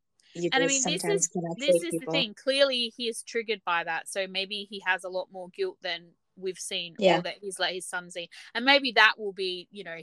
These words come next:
Speaker 2: his, like, redeeming moment or whatever. But it's like, <sighs> I just, I, I loved,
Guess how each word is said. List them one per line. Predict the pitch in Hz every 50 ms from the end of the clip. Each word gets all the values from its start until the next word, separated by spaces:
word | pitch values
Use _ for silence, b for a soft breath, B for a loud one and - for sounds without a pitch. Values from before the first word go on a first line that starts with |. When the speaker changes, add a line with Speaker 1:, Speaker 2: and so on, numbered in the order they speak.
| 170 -
Speaker 2:
his, | 202 185 175 170 -
like, | 165 165 165 165 - _ -
redeeming | 196 190 180 175 170 170 170 170 165 165 165
moment | 165 165 165 165 160 160 - -
or | 165 165 165
whatever. | 160 165 165 165 160 160 156 156 -
But | - 196 190 - b b b b b b b b -
it's | 226 247 - - -
like, | 254 240 240 233 233 _ _ _ _ _ _ _ _ _ _ _ _ _ _ _ _ _ _ _ _ _ _ _ _ _ -
<sighs> | 226 - - - - - - -
I | 233 240
just, | 233 - 269 269 - - - -
I, | 240 247 247 233 -
I | 233 247 247
loved, | 240 226 233 233 240 240 233 226